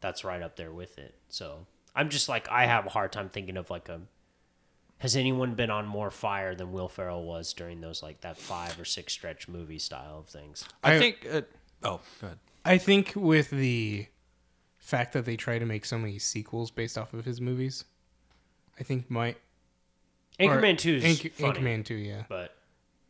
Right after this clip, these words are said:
Speaker 1: yeah, I see what
Speaker 3: Well,
Speaker 1: you're
Speaker 3: yeah, I mean, I don't I'm not saying they were successful, and just that, like, people wanted, or studios thought people wanted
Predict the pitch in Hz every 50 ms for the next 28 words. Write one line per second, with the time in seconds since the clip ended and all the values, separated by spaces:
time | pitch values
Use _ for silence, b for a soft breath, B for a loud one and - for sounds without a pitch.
0 | _ _ _ - 135 117 87 80 85 95 95 - - 180 185 185 190 180 170 165
1 | 165 139 117 117 135 151 147 139 131 127 131 127 123 110 - - _ _ _ _
2 | _ _ _ - 165 165 160 135 - - 147 139 127 120 107 98 101 - - -
3 | 110 - - 101 - - 113 107 104 107 120 127 135 - - 170 160 156 143 -
4 | 160 143 131 120 127 131 123 117 104 b b b b b b b b b b b
5 | _ _ - - 160 143 - 147 135 127 120 113 110 110 110 110 113 113 110 104
6 | - - _ _ _ _ _ _ _ _ _ _ _ _ _ _ _ _ _ _
7 | _ _ _ _ _ _ 147 143 123 113 107 - - - - 165 156 147 135 131
8 | 120 117 - 123 113 110 - - 139 127 - 131 127 120 113 113 113 117 110 104